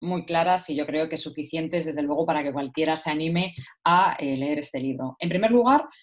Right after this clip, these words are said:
como vemos por el propio título, habla de un mundo conectado. Hoy más que nunca, en un estado de alarma, en una crisis sanitaria que se ha convertido en una pandemia y en el que nos han confinado en nuestros hogares y teletrabajamos,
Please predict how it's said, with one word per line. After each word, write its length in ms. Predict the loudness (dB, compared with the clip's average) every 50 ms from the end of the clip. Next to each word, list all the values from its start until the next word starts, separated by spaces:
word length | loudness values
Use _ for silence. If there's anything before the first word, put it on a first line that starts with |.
| _ _
como 220 | -4 0 2 2
vemos 200 | 4 2 2 2
por 100 | 2 0
el 40 | 2
propio 220 | 2 2 2 2
título, 440 | 0 0 0 2 4 6 6 4 4 2
habla 180 | 2 2 4
de 80 | 2 2
un 60 | 0
mundo 240 | -2 0 0 0 0
conectado. 600 | 0 0 -2 -2 -2 -2 -2 -2 -2 -4 -8 _ 2
Hoy 180 | 2 2 2 4
más 220 | 0 -2 -2 -2
que 80 | -4 -2
nunca, 380 | -2 -2 -2 0 0 0 0 0
en 140 | -2 -2 -2
un 80 | -2
estado 480 | -4 -6 -6 -4 -2 0 0 0 0 0
de 540 | -2 -2 -4 -4 -4 -4 -4 -6 -6 -8 -12 _ -18 -10
alarma, 640 | -4 0 4 6 6 6 4 2 2 2 2 2 2
en 80 | 2 0
una 160 | -2 -2 -4
crisis 240 | -6 -8 -12 -14 -10
sanitaria 460 | -8 -6 -6 -4 -4 -4 -4 -4 -4
que 40 | -6
se 120 | -8 -10
ha 20 | -8
convertido 380 | -8 -8 -8 -6 -8 -6 -4
en 80 | -2 -2
una 160 | -2 -2 -2
pandemia 500 | -4 -4 -2 -2 0 0 0 -2 -2 -2
y 120 | -2 -2
en 100 | -2 -2
el 100 | -4 -4
que 100 | -6 -6
nos 200 | -6 -6 -6 -6
han 100 | -6 -4
confinado 500 | -4 -4 -4 -6 -8 -6 -2 -2 0 0
en 60 | -2 -4
nuestros 320 | -4 -6 -8 -10 -10 -6
hogares 400 | -4 -2 0 0 0 0 -2 -4
y 80 | -6 -4
teletrabajamos, 880 | -2 -2 -2 -2 0 0 0 0 -2 -2 -4 0 2 2 2 2 0